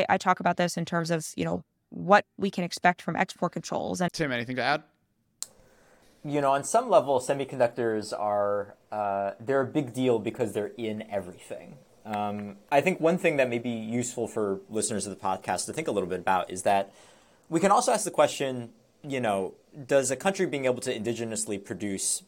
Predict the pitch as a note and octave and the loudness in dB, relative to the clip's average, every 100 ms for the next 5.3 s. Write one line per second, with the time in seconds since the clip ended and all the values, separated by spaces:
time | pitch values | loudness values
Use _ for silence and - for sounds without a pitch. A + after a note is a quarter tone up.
0 | _ - A#2 A#2 A2+ A2 G2+ G2+ G2+ G2 | _ 2 2 2 0 0 0 -2 0 -2
1 | G2 F#2+ G2+ F2 G2 G#2+ F#2 F#2 F2+ F#2 | -4 -6 -4 -6 -6 -6 -6 -8 -8 -6
2 | F2 E2+ - - - - _ _ B2 C#3 | -6 -2 -4 -4 -16 -20 _ _ -6 2
3 | D#3 D3 C3+ B2 A#2+ G2+ G#2 G2+ G#2 G2+ | 4 4 4 2 2 -4 -4 0 0 0
4 | G#2 F#2+ G2+ G2+ G#2+ F#2 F#2 F2+ G2 F#2 | -4 -4 -6 -4 -4 -2 -4 -4 -2 2
5 | G2 E2+ - | 4 2 0